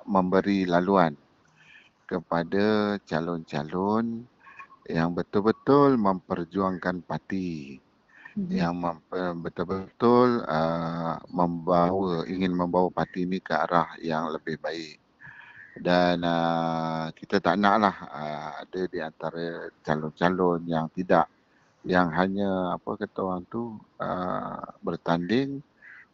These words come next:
Speaker 1: untuk kepentingan peribadi ataupun kepentingan orang lain. Uh, orang muda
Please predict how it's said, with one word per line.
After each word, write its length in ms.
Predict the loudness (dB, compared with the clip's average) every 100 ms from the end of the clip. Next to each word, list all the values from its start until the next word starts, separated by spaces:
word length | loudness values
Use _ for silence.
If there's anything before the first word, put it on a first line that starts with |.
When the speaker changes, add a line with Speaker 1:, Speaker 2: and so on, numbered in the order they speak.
| -10
Speaker 1:
untuk 560 | -8 -2 0 0 -2 -6 -8
kepentingan 640 | -8 -8 -4 0 0 0
peribadi 800 | -6 -2 -2 -2 -4 -6 -10 -18 _ _
ataupun 560 | -10 -10 -10 -4 -2 -2
kepentingan 560 | -4 -4 -4 0 0 0
orang 400 | 2 2 4 2
lain. 480 | 2 0 -4 -12 -18 -20 -20 -20 -20 _ -6
Uh, 720 | -4 -2 -2 -2 -2 -4 -6 -8 0
orang 160 | 4 6
muda 400 | 4 4 6